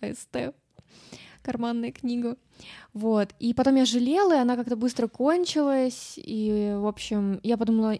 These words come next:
«Интересно, есть что-нибудь сейчас такое? Ну, какое-то переиздание интересное». Я увидела,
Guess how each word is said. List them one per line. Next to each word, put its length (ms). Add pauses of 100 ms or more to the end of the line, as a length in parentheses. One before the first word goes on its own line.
«Интересно, 420
есть 240
что-нибудь 560
сейчас 720
такое? 460 (640)
Ну, 260
какое-то 280
переиздание 440
интересное». 540 (800)
Я 180
увидела, 680